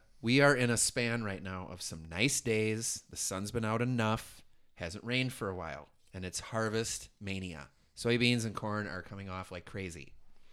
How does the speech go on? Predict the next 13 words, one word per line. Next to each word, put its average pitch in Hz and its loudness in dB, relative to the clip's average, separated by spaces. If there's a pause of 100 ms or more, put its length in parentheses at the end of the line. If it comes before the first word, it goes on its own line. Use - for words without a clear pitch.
(760)
Next 156 8
week, 151 8
it's - -8
gonna 110 0
be, 95 -2 (960)
temperatures 139 2
are 143 6
gonna 120 4
drop, 110 6
like, 90 -2
five, 110 -2
ten 131 -2
degrees, 113 0